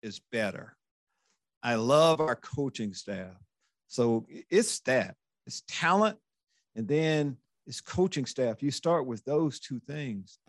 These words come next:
I love both of them, and that's how we're gonna do it. We show, we saw signs, and, and, but right now we're just gonna, we're just gonna be out of sight, out of mind a little bit,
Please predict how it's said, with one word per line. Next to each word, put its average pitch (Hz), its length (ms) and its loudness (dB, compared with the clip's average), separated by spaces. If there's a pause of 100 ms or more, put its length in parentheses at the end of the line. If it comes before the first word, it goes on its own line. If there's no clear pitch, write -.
(240)
I 127 60 0
love 139 420 4
both 139 280 4
of 110 120 -2
them, 123 400 0 (720)
and 117 600 0 (280)
that's 139 260 2
how 147 200 4
we're 143 120 2
gonna 131 200 0
do 143 240 4
it. 117 200 0
We 143 140 -2
show, 156 480 -2 (100)
we 151 100 -6
saw 170 280 0
signs, 104 880 -6 (720)
and, 120 520 0 (380)
and, 131 140 -4
but 156 100 2
right 202 240 4
now 196 220 4
we're 214 100 2
just 220 140 -2
gonna, 175 220 0 (420)
we're 196 100 -4
just 190 140 -2
gonna 180 180 0
be 151 520 -2 (300)
out 156 200 2
of - 80 -4
sight, 156 400 0
out 147 200 -2
of 143 60 -4
mind 143 360 -4
a 139 40 -4
little 139 280 -2
bit, 139 340 -2